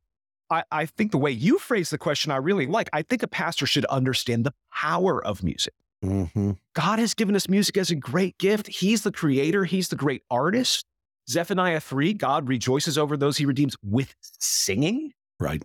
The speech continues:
Speaker 1: We're created in his image. So I think pastors should care about music, study it. Uh, I don't mean that formally, but they should seek to deepen their understanding of how music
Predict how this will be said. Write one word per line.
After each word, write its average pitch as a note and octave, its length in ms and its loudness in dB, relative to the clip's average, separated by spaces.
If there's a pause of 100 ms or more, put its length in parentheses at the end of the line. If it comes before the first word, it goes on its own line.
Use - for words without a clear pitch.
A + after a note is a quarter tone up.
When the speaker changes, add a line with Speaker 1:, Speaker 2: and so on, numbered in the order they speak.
(100)
Speaker 1:
We're C#3+ 160 0
created D#3+ 320 0
in C3+ 100 0
his D3 260 -2
image. D#3+ 260 0
So F3 120 2
I D3+ 60 2
think - 200 -6
pastors D#3+ 400 -2
should G#2+ 200 -2
care C3 320 0
about F3 280 -2
music, F3 500 0 (140)
study G3+ 320 0
it. B3+ 200 -4
Uh, D3+ 200 0
I C3+ 80 0
don't B2 160 0
mean G#2+ 140 0
that F#2+ 180 0
formally, A2 520 0
but A2+ 140 -2
they D#3 100 0
should B2+ 280 -2 (220)
seek - 520 -2
to C3+ 100 -4
deepen C3+ 380 0
their C3+ 180 -2
understanding A#2 580 0
of G2+ 80 -6
how A#2+ 180 -2
music A2 400 0